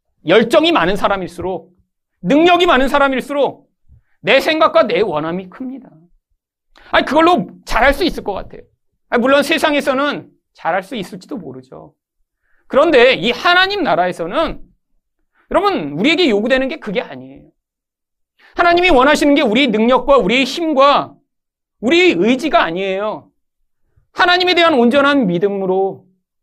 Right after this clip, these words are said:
하나님이 이끄시는 대로 순종할 수 있는 겸손함과 온유함인데,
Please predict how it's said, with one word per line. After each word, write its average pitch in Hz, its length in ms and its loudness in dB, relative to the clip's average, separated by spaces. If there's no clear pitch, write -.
하나님이 339 440 2
이끄시는 277 680 0
대로 285 240 0
순종할 349 720 0
수 320 120 -6
있는 285 280 -2
겸손함과 247 640 -4
온유함인데, 151 680 -8